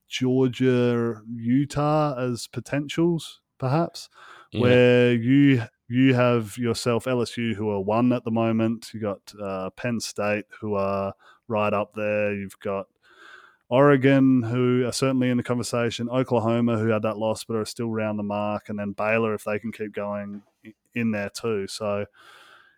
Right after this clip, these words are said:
Speaker 1: just feels like you've got, uh, a few more options and you're ahead in both at the moment. But, uh, uh, yeah, I don't know. Ohio State's still my one team, so I'm kinda hanging all my hope on them at the minute. <laughs>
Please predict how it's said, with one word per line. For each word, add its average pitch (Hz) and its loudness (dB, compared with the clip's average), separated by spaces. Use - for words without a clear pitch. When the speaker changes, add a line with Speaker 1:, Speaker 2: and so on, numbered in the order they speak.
Speaker 1:
just - 2
feels 170 8
like 143 4
you've 131 2
got, 131 2
uh, 123 2
a 120 -6
few 180 2
more 135 6
options 127 0
and 123 0
you're 120 0
ahead 123 0
in 117 -2
both 117 -2
at 135 -20
the 135 -10
moment. 160 -2
But, 170 -2
uh, - -6
uh, 143 -2
yeah, 120 2
I 104 -2
don't 98 -8
know. 90 -10
Ohio 131 2
State's 127 -4
still 120 -4
my 113 0
one 104 -6
team, 120 -10
so 120 -8
I'm 104 -2
kinda 117 -6
hanging 110 -4
all 120 -6
my 120 -2
hope 113 -2
on 117 0
them 110 0
at 107 -6
the 113 -2
minute. 101 -8
<laughs> - -20